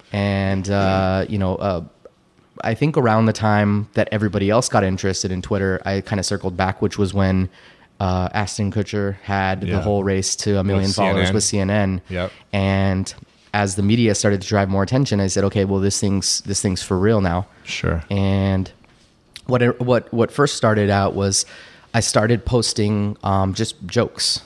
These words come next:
Speaker 1: funny stuff that I thought was funny that maybe other people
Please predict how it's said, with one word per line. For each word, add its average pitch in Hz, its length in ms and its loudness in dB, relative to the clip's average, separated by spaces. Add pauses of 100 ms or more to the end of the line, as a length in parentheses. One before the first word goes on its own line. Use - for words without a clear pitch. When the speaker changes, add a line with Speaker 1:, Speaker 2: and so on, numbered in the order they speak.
(340)
Speaker 1:
funny 107 300 2
stuff - 380 0
that 101 100 0
I 95 100 2
thought 98 220 0
was 104 120 -2
funny 104 360 2
that 95 320 0
maybe 101 420 0
other 101 220 0
people 101 480 0